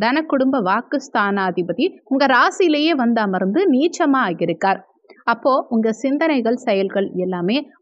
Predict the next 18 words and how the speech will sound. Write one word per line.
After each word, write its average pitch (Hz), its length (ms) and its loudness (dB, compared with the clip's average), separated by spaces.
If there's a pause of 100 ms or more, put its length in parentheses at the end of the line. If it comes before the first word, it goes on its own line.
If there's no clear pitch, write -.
பணம் 254 300 0
சார்ந்த, 196 340 -2 (140)
தனம் 208 400 0
சார்ந்த, 190 380 -2 (200)
குடும்பம் 294 480 2
சார்ந்த 214 420 0 (440)
விஷயத்துல 262 500 0
தான் 339 140 0
உங்க 226 160 0 (120)
எண்ண 254 140 2 (140)
ஓட்டங்கள் 208 420 0
இந்த 202 220 2
மாதத்துல 208 400 0 (360)
அதிகமா 262 380 2 (160)
இருக்கும். 202 280 -2 (320)
இரண்டாம் 320 520 2
பாவகம் 202 420 -2 (300)
தன 285 200 2